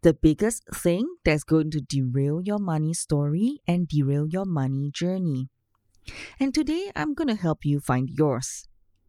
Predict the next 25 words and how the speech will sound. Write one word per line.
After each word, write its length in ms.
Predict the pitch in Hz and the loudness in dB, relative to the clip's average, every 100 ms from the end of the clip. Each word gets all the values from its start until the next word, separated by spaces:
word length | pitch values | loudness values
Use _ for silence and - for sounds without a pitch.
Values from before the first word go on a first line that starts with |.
| - - - - | -20 -20 -6 2
It 120 | 220 | 2
doesn't 320 | 214 214 269 | 2 0 0
matter 300 | 185 156 170 | 0 2 2
how 180 | 151 147 | 2 0
much 240 | 147 - | 0 -2
money 280 | 139 135 139 | 0 0 0
you 100 | 123 | -2
make. 360 | 117 123 - - _ - | -2 -2 -4 -20 _ -2
You 120 | 220 | 0
just 280 | - 277 - | 2 -2 -2
have 140 | 196 - | -4 0
to 80 | 139 | 0
watch 340 | 120 131 - - | 2 0 0 -4
out. 160 | 127 - | -4 -2
It 140 | 156 147 | -2 0
follows 480 | - 175 190 208 - | 2 2 0 -4 -4
you 400 | 143 151 160 151 | -2 0 0 -2
like 220 | 139 131 | -4 -6
a 60 | - | -8
shadow 640 | - - 139 139 151 170 - - - | -6 -2 0 2 0 -2 -6 -20 -8
or 240 | - 165 - | 0 2 2
a 120 | 151 | 0
limitless 920 | 143 160 139 - 170 170 165 165 - - _ _ _ _ _ _ - | 2 0 0 0 2 2 0 -4 -8 -14 _ _ _ _ _ _ -12
tissue 720 | - 170 156 - 165 151 151 170 - | -2 -2 -2 -2 0 2 0 -4 -4
box, 500 | 120 - - - | -4 -4 -10 -10